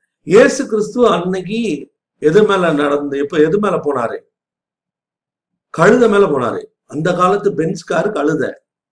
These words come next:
நம்ம இந்த ஊர், இந்த காலத்துலதான் புது லேட்டஸ்ட் மாடல் என்னன்னா பென்ஸ் தான் உள்ளதுலயே ரொம்ப விலை உயர்ந்த வாகனம் என்று நம்ம நினைத்து கொண்டு, நம்ம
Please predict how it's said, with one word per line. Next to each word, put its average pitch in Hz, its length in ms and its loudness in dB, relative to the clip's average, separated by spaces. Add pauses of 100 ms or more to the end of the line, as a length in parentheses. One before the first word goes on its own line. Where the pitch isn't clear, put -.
(840)
நம்ம 127 300 -6
இந்த 156 260 -2
ஊர், 175 300 -4 (200)
இந்த 170 320 -4
காலத்துலதான் 180 600 -2
புது 180 380 -4 (440)
லேட்டஸ்ட் 180 520 -2
மாடல் 151 400 -2
என்னன்னா 190 220 -4
பென்ஸ் 175 380 -4
தான் 185 140 -2
உள்ளதுலயே 160 480 -2 (320)
ரொம்ப 147 540 -2 (240)
விலை 151 320 2
உயர்ந்த 151 720 2
வாகனம் 147 400 -4
என்று 160 180 -8
நம்ம 156 300 -6
நினைத்து 143 360 -4
கொண்டு, 131 200 -10
நம்ம 135 360 -6